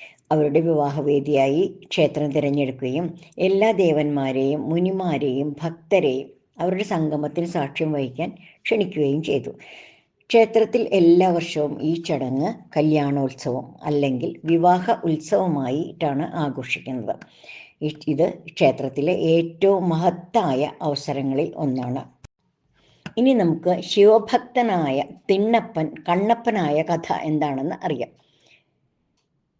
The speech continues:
ഒരു കാട്ടില് തിണ്ണപ്പൻ എന്നു പേരായ ഒരു മലവേടൻ താമസിച്ചിരുന്നു. ഒരിക്കൽ അദ്ദേഹം അവിടെയുള്ള ഒരു ശിവക്ഷേത്രം കാണുവാനിടയായി. ശിവഭക്തനായ തിണ്ണപ്പൻ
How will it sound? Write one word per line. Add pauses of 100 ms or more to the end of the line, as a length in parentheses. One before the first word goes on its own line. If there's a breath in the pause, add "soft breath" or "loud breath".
ഒരു
കാട്ടില്
തിണ്ണപ്പൻ
എന്നു
പേരായ
ഒരു
മലവേടൻ
താമസിച്ചിരുന്നു. (400)
ഒരിക്കൽ
അദ്ദേഹം
അവിടെയുള്ള
ഒരു
ശിവക്ഷേത്രം
കാണുവാനിടയായി. (600 loud breath)
ശിവഭക്തനായ
തിണ്ണപ്പൻ